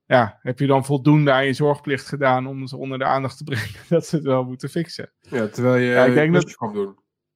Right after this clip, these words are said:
Speaker 1: het verschil is natuurlijk wel, denk ik, dat in die casus dat, dat, eh, de leverancier, de I T er ook echt zei van: "Ja, je hebt een totaaloplossing, ik beheer jouw netwerk."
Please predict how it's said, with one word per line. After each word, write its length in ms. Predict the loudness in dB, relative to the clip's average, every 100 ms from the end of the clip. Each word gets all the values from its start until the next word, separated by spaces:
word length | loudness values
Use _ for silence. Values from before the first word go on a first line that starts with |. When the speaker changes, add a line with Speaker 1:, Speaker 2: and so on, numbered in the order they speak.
| _ -6
Speaker 1:
het 200 | -6 -4
verschil 380 | -6 -2 0
is 100 | 0
natuurlijk 340 | -2 -6 -6 0
wel, 280 | 2 2 2
denk 300 | 0 0 -2
ik, 200 | -6 -8
dat 160 | -12
in 180 | -10 -10
die 140 | -12 -6
casus 600 | -2 0 -2 -6 -12 -12
dat, 140 | -14 -14
dat, 280 | -12 -12 _
eh, 340 | -10 -8 -8 -10 -10
de 300 | -10 -8 -8
leverancier, 540 | -6 -8 -8 -12 -12 -12
de 80 | -10
I 140 | -6
T 40 | -2
er 640 | 0 -2 -4 -6 -8 -12 _ _ _ _ _ _ -6
ook 200 | -6 -6
echt 220 | -10 -4
zei 260 | -2 -2
van: 120 | -2 -6
"Ja, 180 | -6 -6
je 80 | -6
hebt 180 | -6
een 120 | -8 -4
totaaloplossing, 1000 | -2 4 6 6 4 -4 -6 -8 -10 -10
ik 140 | -8
beheer 340 | -4 -2 0 -2
jouw 140 | -4
netwerk." 640 | -6 -6 -6 -8 -10 _